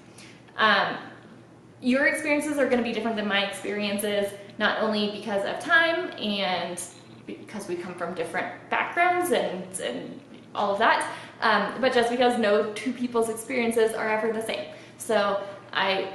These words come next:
absolutely urge you to get into the industry and get an understanding of it, and if you think it's right for you,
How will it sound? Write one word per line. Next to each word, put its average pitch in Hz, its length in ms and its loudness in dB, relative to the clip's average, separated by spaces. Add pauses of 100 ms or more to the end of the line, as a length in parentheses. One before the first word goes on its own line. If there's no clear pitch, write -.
absolutely 247 460 0
urge 226 240 0
you 226 120 -2
to 220 220 -6
get - 280 -2
into 220 280 -2
the 285 120 -2
industry 339 800 0
and 226 140 2
get 240 160 4
an 240 80 2
understanding 226 640 0
of 294 100 0
it, 320 120 4
and 214 160 0
if 220 200 -2
you 214 120 -4
think 214 180 -2
it's 208 140 -2
right - 140 -4
for 196 120 -8
you, 190 420 0